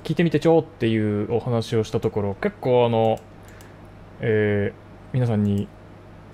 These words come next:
よっと、いろんな方に質問いただきましてですね、えー、その回答をしていこうって思っています。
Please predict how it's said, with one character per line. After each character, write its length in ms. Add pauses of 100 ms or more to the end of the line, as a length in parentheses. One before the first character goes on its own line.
(1800)
よ 120
っ 20
と、 160 (960)
い 80
ろ 60
ん 40
な 60
方 160
に 120
質 160
問 120
い 40
た 100
だ 80
き 60
ま 80
し 100
て 60
で 60
す 100
ね、 120 (160)
え 160 (640)
ー、 60
そ 100
の 460
回 180
答 540
を 60
し 80
て 280
い 60
こ 300
う 1700
っ 20
て 100
思 180
っ 40
て 160
い 80
ま 120
す。 840